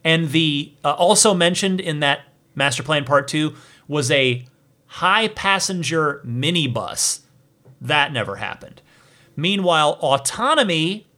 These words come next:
still a work in progress there, but again, there is tangible progress of that in my car and in thousands of other cars in the F S D beta fleet.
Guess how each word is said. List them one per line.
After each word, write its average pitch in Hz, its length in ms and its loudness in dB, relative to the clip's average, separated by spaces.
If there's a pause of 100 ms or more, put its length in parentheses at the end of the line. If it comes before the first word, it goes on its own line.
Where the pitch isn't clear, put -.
still 165 280 2
a 175 40 6
work 190 280 2
in 233 100 -4
progress 208 540 0
there, 160 320 4
but 185 120 -2
again, 165 400 0 (360)
there 147 160 2
is 127 220 0
tangible 196 800 -2
progress 226 640 0
of 151 160 0
that 139 320 0 (520)
in 156 440 -2
my 143 320 2
car 220 360 2
and 160 160 -2
in 147 120 -6
thousands 165 440 0
of 196 60 -4
other 247 240 4
cars 131 480 2
in 143 120 -6
the 135 120 0
F 143 160 2
S 135 160 2
D 135 160 -4
beta 165 320 4
fleet. 113 400 -6